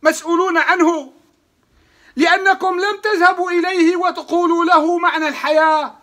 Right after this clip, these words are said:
وتقولوا له ما هي هذه الحياة وعن الله سبحانه وتعالى. أقرب أصدقائه اسمه علي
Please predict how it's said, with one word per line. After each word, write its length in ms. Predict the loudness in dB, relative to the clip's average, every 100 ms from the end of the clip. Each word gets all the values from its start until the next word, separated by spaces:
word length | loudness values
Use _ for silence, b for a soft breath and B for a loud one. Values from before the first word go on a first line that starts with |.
| b b -4
وتقولوا 540 | -2 -2 -2 0 2
له 220 | 2 2
ما 220 | 0 0
هي 180 | 2 0
هذه 380 | 2 0 0 -4
الحياة 480 | -4 -6 0 2 2
وعن 280 | 0 -2 -2
الله 360 | -4 0 0
سبحانه 520 | -2 -10 -6 -4 -4
وتعالى. 520 | -8 -8 -12 -16 -20 _ _ _ _ _ _ _ _ _ _ _ _ _ _ _ _ _ _ -8
أقرب 380 | -8 -4 -6 -6
أصدقائه 1000 | -10 -12 -8 -6 -6 -6 -4 -2 -4 -8 _ _ _ -18
اسمه 380 | -12 -12 -12
علي 380 | -10 -8 -10 -14